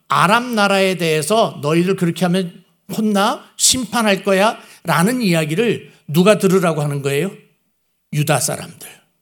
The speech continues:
남왕국 유다 사람들에게 들으라고 하는 이야기예요. 다시 말하면, 좀 쉽게 이야기를 할게요. 옆집에 아이가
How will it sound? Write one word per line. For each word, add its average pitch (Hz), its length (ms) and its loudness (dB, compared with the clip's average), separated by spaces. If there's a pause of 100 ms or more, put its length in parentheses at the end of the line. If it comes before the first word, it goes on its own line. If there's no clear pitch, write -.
(420)
남왕국 196 760 2
유다 202 300 4
사람들에게 196 840 0
들으라고 196 540 2
하는 160 280 0
이야기예요. 120 460 -6 (280)
다시 - 280 -2
말하면, 175 640 0 (180)
좀 165 140 -2
쉽게 220 360 0
이야기를 147 480 -4
할게요. 135 480 -6 (1200)
옆집에 185 360 0
아이가 147 540 -4